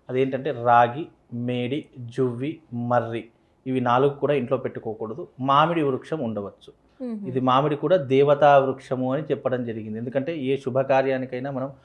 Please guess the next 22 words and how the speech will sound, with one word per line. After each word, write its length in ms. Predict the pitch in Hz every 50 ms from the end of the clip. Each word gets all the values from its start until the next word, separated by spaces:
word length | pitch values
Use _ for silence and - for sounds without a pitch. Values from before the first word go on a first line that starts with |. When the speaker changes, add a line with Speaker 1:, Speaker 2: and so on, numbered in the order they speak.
| _ _ _ _ -
Speaker 1:
మామిడి 400 | 120 120 123 123 135 147 143 139
చెట్టుని 280 | - - - 135 135
ఎక్కువగా 320 | 127 - - 131 123 131 123
పెంచుతూ 400 | - - 107 107 - _ - 117
ఉంటూ 280 | 110 110 107 107 110
ఉంటాం. 280 | 107 101 101 - 107 104 - _ _ _ _ _ _ _ _ _ -
అలాగే 600 | 127 135 156 165 160 156 147 127 135 156 170 - - _ _ _ _ _ _ -
తమలపాకు 680 | 135 143 165 170 175 170 170 160 143 139 135 - 139
యొక్క 220 | 135 135 131 131 147
తీగను 500 | - - - 139 143 151 151 156 151 143
ఇంట్లో 280 | 127 120 120 - 139
పెంచుకోవాలి 760 | 131 131 117 110 110 - 117 - 123 117 113 117 113 110 113 117
అని 120 | 117 113
కూడా 160 | 117 120 120
చెప్పడం 400 | 117 - - 104 - - 110 110
జరిగింది. 360 | 104 101 101 101 101 101 107 - _ _ _ _ _ _ _ -
తమలపాకు 580 | 123 135 143 143 135 143 143 139 139 143 143
యొక్క 360 | 135 131 135 - 135 127 123 120
తీగను 440 | 117 - 135 131 131 139 147 143
కూడా 200 | 135 143 139 135
పెంచుకోవడం 580 | 131 - 131 123 117 - - 139 131 131 131 127
ద్వారా 300 | 123 123 120 123 143 151